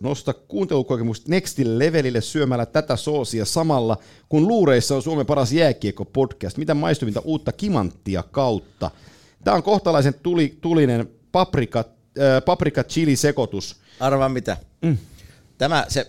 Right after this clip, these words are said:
Speaker 2: se rituaali, joka kävi siellä vessassa, tiedätkö, eikä välillä tullut, niin tämän kun olisi antanut ennen reeniä, niin tota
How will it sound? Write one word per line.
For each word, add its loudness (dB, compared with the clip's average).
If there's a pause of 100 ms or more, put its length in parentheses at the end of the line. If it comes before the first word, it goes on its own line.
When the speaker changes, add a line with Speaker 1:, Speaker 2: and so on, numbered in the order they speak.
(100)
Speaker 2:
se 2
rituaali, 2
joka -2
kävi 0
siellä 2
vessassa, 0
tiedätkö, -6
eikä -4
välillä 0
tullut, -2
niin -10 (1160)
tämän 2
kun 4
olisi 4
antanut 4
ennen 6
reeniä, 6
niin 2
tota 0